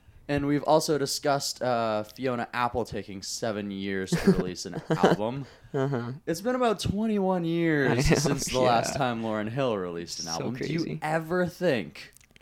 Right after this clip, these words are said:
Speaker 1: another one will ever
Speaker 2: <laughs>
Speaker 1: make its way out?
Speaker 2: I don't know. I hope so. Um, like, I, I'm always watching YouTube and watching, like, so many of her unreleased, perf-, like, s-, unreleased songs on YouTube. Or, so I feel like I know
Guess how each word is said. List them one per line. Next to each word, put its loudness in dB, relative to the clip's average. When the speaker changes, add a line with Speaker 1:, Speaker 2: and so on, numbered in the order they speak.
Speaker 1:
another 2
one 2
will 0
ever 6
Speaker 2:
<laughs> -20
Speaker 1:
make -4
its -6
way 2
out? -6
Speaker 2:
I 2
don't 6
know. 8
I 6
hope 6
so. 2
Um, 4
like, -2
I, 8
I'm 6
always 2
watching 0
YouTube 0
and -2
watching, 0
like, -8
so -4
many -4
of -6
her -6
unreleased, -4
perf-, -6
like, -2
s-, -6
unreleased 4
songs 2
on -2
YouTube. -2
Or, 0
so -16
I -6
feel -2
like -2
I 4
know -2